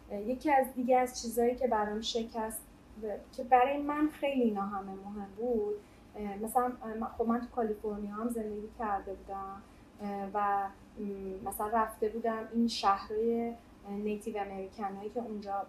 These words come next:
بودن و وقتی آمریکا، اه، آمریکایی‌ها گرفتن این شهرها یا اسپانیایی‌ها وارد شدن، به هر حال اروپایی‌ها گرفتن این شهرها رو، این نیتیو امریکنا رو، خیلی‌هاشون رو کشتن، خیلی‌هاشون رو مجبور کردن به مسیحی شدن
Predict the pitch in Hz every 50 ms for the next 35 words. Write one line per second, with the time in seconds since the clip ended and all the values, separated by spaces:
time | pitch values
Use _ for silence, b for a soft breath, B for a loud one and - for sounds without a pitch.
0 | - - 220 214 202 208 208 202 202 202 202 202 196 196 202 202 202 - - 208
1 | 196 202 196 196 196 - - 214 202 196 190 185 - - 190 196 190 - 196 208
2 | 208 208 208 - - 202 190 190 196 202 208 - 214 196 190 190 190 - 202 196
3 | 196 196 196 - - 196 190 190 190 - 202 196 190 202 202 202 214 214 - -
4 | 233 220 226 226 220 214 214 220 226 233 240 220 202 185 185 190 185 - - 185
5 | 175 180 180 180 185 185 185 190 196 208 202 - - 202 208 202 196 - - 202
6 | 190 190 190 208 202 202 - B B B B B B - - - 208 196 202 202
7 | - 214 202 202 208 208 208 - 214 202 202 202 208 214 214 240 247 247 269 269
8 | 262 240 226 226 - 233 214 208 202 202 202 202 202 - - 214 202 202 208 208
9 | 220 240 247 254 247 247 247 247 - - - - - - - - - - 254 247
10 | 240 240 233 233 262 254 254 - - 214 208 202 - - - 214 220 233 233 -
11 | 240 233 233 - 254 247 233 214 208 208 - - - - 226 233 247 240 240 254
12 | 233 214 214 208 208 208 208 214 208 208 208 190 185 190 - - 190 185 185 190
13 | 190 - 185 185 180 190 185 185 190 202 214 214 220 226 233